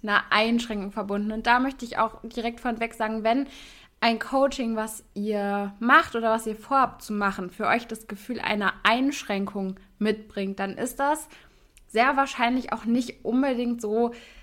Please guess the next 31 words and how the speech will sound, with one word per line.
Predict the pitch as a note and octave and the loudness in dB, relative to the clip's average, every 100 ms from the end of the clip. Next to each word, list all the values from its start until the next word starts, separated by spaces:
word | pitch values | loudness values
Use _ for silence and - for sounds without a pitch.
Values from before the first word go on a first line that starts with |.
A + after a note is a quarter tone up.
| - | -6
so | A3+ | 0
die | A3+ B3+ | 2 2
richtige | A#3+ A#3 B3 G#3+ G#3+ | 0 0 -2 0 6
Wahl, | A3+ A#3 | 6 6
weil | G#3+ | 2
ein | A3 | -2
Coaching | - A#3+ A#3+ A#3+ | -2 -2 -2 -2
sollte | G#3+ G#3 A#3 A#3 | 0 0 0 -2
meiner | G#3+ G#3+ A3 | -6 -4 -4
Meinung | G#3+ G#3 | -4 -4
nach | G3 - | -6 -4
immer | A3 A#3+ A#3 - | 2 4 4 0
entlasten | G#3 G3+ G3+ G3 C4 - - C#4+ C#4 | -2 -4 -2 -2 -2 -6 -8 -4 -2
und | A#3 | -2
euch | - G3+ | -4 -6
das | G#3 G#3+ | -8 -6
Leben | G#3 G#3 G3 G3+ G3 - - - | -2 -2 -2 -4 -6 -20 -20 -6
leichter | G3 G3+ A#3+ G#3+ | 4 4 4 0
machen | G3+ F#3+ G#3 | 0 -2 -4
und | G3+ | -2
euch | G#3 G#3 | -2 -2
nicht | A#3+ A#3+ | -4 -4
zusätzlich | C4+ B3+ A#3+ - G#3+ G3 G#3 | -6 -4 -4 -6 -8 -8 -12
stressen | - - A#3 C4 B3+ B3+ B3+ | -14 -4 0 0 -2 -2 -2
und | - G#3+ G#3 | -2 -4 -2
nicht | A#3 A#3 | -2 -4
zusätzlich | - B3 A#3 A#3 A3 G#3+ | -8 -4 -4 -4 -8 -6
euch | A3 | -6
dann | G#3+ G#3+ | -4 -6
irgendwelche, | G#3 A#3 A#3 G#3 G#3 G#3 G#3+ G#3+ | -4 -4 -4 -4 -4 -4 -2 -2
ähm, | - G3+ G3+ G3+ | 0 -2 -4 -8